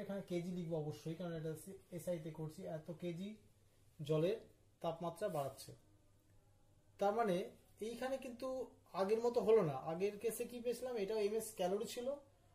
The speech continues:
আর ওখানে ছিল এমএস গ্রাম। তার মানে W is equal to এমএস ছিল, Q equal to এমএস ছিল, কিন্তু এইখানে এসআই তে কিন্তু একটু differ করে গেল। এখানে W is equal to কিন্তু আর এমএস লেখা যাবে না,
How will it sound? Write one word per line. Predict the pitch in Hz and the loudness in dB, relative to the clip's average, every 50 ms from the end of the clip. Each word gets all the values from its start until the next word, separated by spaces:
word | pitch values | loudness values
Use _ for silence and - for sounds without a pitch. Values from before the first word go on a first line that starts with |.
| - - - | -20 -8 -2
আর | 175 180 180 | 0 0 0
ওখানে | - 220 226 226 226 | 2 2 2 0 0
ছিল | - 233 247 226 202 196 | 2 2 2 4 4 4
এমএস | 196 220 233 233 - - - - 170 147 | 4 4 4 2 2 -2 -4 -6 -4 0
গ্রাম। | 160 196 190 165 135 117 - - - - - - - - - - - - - - - - | 4 4 6 6 4 2 -2 -8 -14 -20 -20 -20 -20 -20 -20 -20 -20 -20 -20 -20 0 2
তার | 190 190 | 4 4
মানে | 214 208 175 160 170 165 165 180 | 4 4 6 6 6 6 8 6
W | 202 214 | 4 4
is | 202 226 | 4 2
equal | 233 240 240 | 4 6 6
to | 240 | 8
এমএস | 247 247 233 - - | 6 6 2 0 0
ছিল, | 269 285 277 277 | 0 2 2 2
Q | 247 240 233 | 0 -2 0
equal | 226 226 226 220 | 0 2 4 4
to | 214 202 | 4 4
এমএস | 190 - - - | 4 2 0 -2
ছিল, | 170 165 160 | -4 -2 -2
কিন্তু | 196 196 208 202 196 | 0 2 2 2 2
এইখানে | 202 - 226 226 226 202 190 196 | 0 -2 -4 -2 2 4 4 4
এসআই | 190 - 247 262 262 262 | 6 6 4 2 2 0
তে | 262 247 | -2 -4
কিন্তু | 240 226 220 254 247 | -4 -2 -2 -2 -4
একটু | - - - 302 240 247 | -4 -6 -6 -4 -4 -4
differ | 208 - 220 202 - 190 | 0 2 2 4 4 4
করে | 180 170 160 | 4 4 6
গেল। | 160 160 160 165 | 6 4 4 2
এখানে | 160 190 202 202 180 185 185 180 185 196 | 2 0 -4 0 2 2 2 2 2 0
W | 196 | -2
is | 180 196 196 | -2 -2 -4
equal | 190 202 190 185 | -4 -4 -4 -4
to | 196 190 196 | -4 -4 -4
কিন্তু | 190 180 175 185 175 175 | -4 -4 -2 2 2 2
আর | 175 175 - - 175 175 | 2 0 -4 -6 -6 -4
এমএস | 180 196 202 190 - - 180 | -4 -4 -4 -6 -6 -6 -6
লেখা | 180 170 185 175 151 156 | -4 -2 -2 -2 0 0
যাবে | 156 151 160 165 170 185 | 0 2 0 0 0 0
না, | - | 0